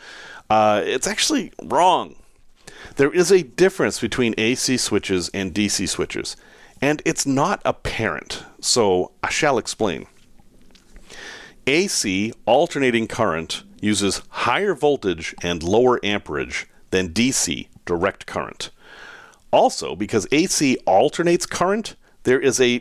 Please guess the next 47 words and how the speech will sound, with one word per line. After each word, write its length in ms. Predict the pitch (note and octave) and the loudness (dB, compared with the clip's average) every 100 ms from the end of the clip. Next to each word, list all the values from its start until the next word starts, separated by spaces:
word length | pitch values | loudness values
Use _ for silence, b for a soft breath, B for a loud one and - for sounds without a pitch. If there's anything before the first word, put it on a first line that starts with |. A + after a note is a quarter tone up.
| - | -6
point 360 | - A3 G#3+ - | 0 0 0 -4
at 160 | B2 A2+ | -4 2
which 320 | C3 - - | 2 2 -6
the 80 | A#2+ | -6
current 500 | - D#3+ C#3 - - | -2 0 0 -4 -6
kinda 300 | B2+ B2 G#2 | -2 0 -2
is 100 | G2 | -4
zero. 560 | G2+ A2+ A#2+ C#2 G1+ | 0 2 2 -2 -6
I 60 | - | -2
mean, 240 | A2+ B2 - | -2 -2 -6
it's, 600 | E2+ F#2+ B2+ D#3 - - | -20 -20 -10 -8 -8 -4
it, 240 | C3 - | -4 -4
this 180 | - - | -4 -2
is 120 | B2+ | 2
all 240 | C3+ F#3+ A3+ | 2 4 2
math. 420 | A#3 E3+ G2 - | 2 2 -2 -6
It's 160 | G#2+ C#3+ | -2 2
all 280 | D3+ F3+ | 4 4
a 60 | D#3+ | 2
sine 420 | - E3 F3+ E3 | 2 0 0 0
wave, 360 | A2 F2 E2 E2 | 2 2 0 -2
and 220 | F#2 F2 B B B | -4 -6 B B B
if 80 | - | 0
you 80 | C3 | 2
wanna 180 | E3+ | 4
learn 220 | D#3 D#3+ D3 | 4 4 4
the 60 | |
math, 280 | C#3 C#3 - | 4 2 -2
you 60 | A#2+ | -4
can. 340 | - C#3 F#2+ | 0 0 2
I'm 120 | A2+ | 0
not 120 | B2+ | 0
gonna 140 | B2 G#2+ | 0 0
try 160 | B2 | 0
to 80 | G#2 | -2
teach 240 | - C#3 G2 | -4 -8 -6
it 60 | |
to 80 | - | -2
you 60 | A2+ | -2
because 220 | G2+ F2 | -2 -2
I'm 120 | F2 | 0
not 200 | A2 E3+ | 0 -2
sure 200 | - C3+ | 0 2
I 60 | B2+ | 2
understand 360 | B2 - A#2+ | 0 -2 0
it 40 | F2 | 0
myself. 440 | F#2 - B2 D#2 | -2 0 0 0